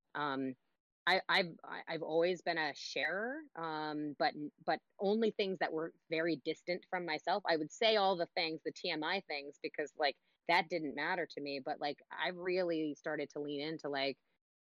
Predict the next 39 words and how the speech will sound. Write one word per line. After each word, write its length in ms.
sharing 520
the 100
deeper 500
parts 300
of 260
myself 640
and 160
saying 300
the 80
things 280
that 140
make 220
me 100
feel, 180
like, 200
scared 420
and 100
vulnerable 560
and 200
finding 400
those, 280
like, 160
safe 320
people. 580
Um, 380
there 160
are 80
a 60
few 200
people 360
I 160
have 160
connected 420
with 340
through 140
this 160
community 720
who, 480
like, 240